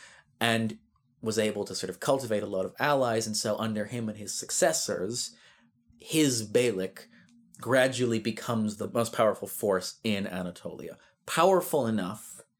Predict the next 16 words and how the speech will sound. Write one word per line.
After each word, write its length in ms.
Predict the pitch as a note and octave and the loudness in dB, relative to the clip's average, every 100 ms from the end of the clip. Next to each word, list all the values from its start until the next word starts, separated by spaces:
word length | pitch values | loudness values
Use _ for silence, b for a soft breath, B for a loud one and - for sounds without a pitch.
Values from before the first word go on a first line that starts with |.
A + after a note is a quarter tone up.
| b b b b | b b b b
to 100 | - | -10
take 260 | A#2 C3+ B2 | -2 0 0
the 80 | A#2+ | -4
fight 360 | - A2 A2 - | 0 0 0 -2
to 80 | |
one 200 | A2 A2 | -2 0
of 160 | G#2+ G#2 | 0 0
the 100 | G#2 | -4
great 360 | - A#2+ A2 - | 0 0 0 0
powers 400 | A#2 G#2 G2+ F#2+ | 0 2 0 -4
of 140 | F#2+ | -6
the 80 | G#2 | -2
region, 420 | G#2 G2 - - _ _ _ _ _ _ _ _ _ _ | -2 -2 -4 -10 _ _ _ _ _ _ _ _ _ _
the 120 | G#2 | -2
Roman 400 | G2+ A#2 A#2 G#2+ | 2 2 4 2
Empire. 640 | G2+ G2+ - E2+ C2+ A2 | 2 -2 -4 -10 -10 -18